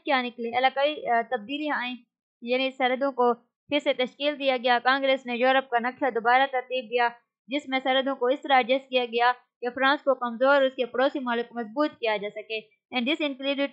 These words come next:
territories to Austria, Prussia and Russia। इसमें ऑस्ट्रिया, प्रोशिया और रूस, अ, जो है इसके इलाके की वापसी, इन इलाकों की वापसी शामिल थी।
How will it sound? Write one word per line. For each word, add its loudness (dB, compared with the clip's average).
territories 4
to 2
Austria, 2
Prussia 4
and -8
Russia। -6
इसमें -2
ऑस्ट्रिया, 4
प्रोशिया 2
और 2
रूस, -2
अ, -2
जो -4
है -8
इसके -6
इलाके 4
की -6
वापसी, 4
इन -4
इलाकों -2
की -8
वापसी -2
शामिल -6
थी। -16